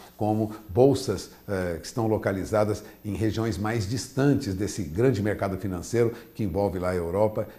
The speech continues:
e Estados Unidos. Ou seja, o índice Bovespa tem dificuldade para recuperação, porque há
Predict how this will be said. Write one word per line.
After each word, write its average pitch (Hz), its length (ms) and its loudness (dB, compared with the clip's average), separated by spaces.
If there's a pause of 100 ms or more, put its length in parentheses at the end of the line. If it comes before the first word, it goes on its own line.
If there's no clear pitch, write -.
e 98 60 -4
Estados 95 380 -4
Unidos. 76 340 -8 (220)
Ou 139 160 6
seja, 107 340 4
o - 20 2
índice 117 200 -2
Bovespa 117 420 0
tem 110 180 -2
dificuldade 120 840 2
para 92 120 -4
recuperação, 92 720 -4 (240)
porque 120 380 -4
há 143 180 4